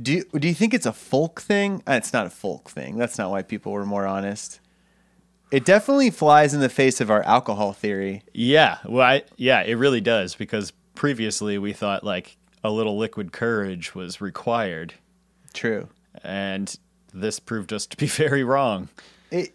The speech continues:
Speaker 1: it's also, okay, so it's, it's hard to call this a, a folk festival.
Speaker 2: Yeah, it's more of a label these days.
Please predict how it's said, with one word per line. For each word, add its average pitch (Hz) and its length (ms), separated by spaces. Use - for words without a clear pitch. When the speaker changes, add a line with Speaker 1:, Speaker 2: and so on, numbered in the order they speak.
Speaker 1:
it's 180 180
also, 214 420
okay, 120 320
so 110 400
it's, 131 300
it's 151 180
hard 180 280
to 139 100
call 127 300
this 107 220
a, 101 300
a 101 300
folk - 640
festival. - 840
Speaker 2:
Yeah, 135 280
it's 151 140
more 185 100
of 135 80
a 117 40
label 95 420
these 92 200
days. 98 460